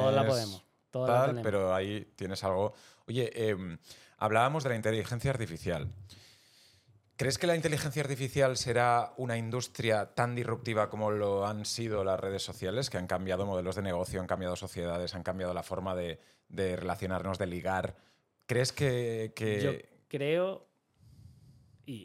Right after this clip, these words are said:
Speaker 1: y de verdad lo creo, que es la mayor revolución desde la revolución industrial a la que nos, se va a enfrentar la humanidad?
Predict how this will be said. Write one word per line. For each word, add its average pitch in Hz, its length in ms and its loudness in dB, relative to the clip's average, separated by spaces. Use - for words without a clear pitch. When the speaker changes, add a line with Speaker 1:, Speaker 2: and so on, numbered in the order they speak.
Speaker 1:
y 120 60 -8
de 117 100 -4
verdad 120 640 -4
lo 131 120 -8
creo, 131 140 -4
que 135 60 -2
es 135 80 -2
la 131 160 -2
mayor 123 320 -2
revolución 139 760 -4
desde 123 200 -8
la 117 100 -10
revolución 110 400 -12
industrial 120 480 -6
a 135 60 -4
la 120 40 -8
que 113 80 -10
nos, 113 320 -10
se - 80 -10
va 117 60 -8
a 117 40 -6
enfrentar 131 360 -4
la 143 80 0
humanidad? 107 400 -8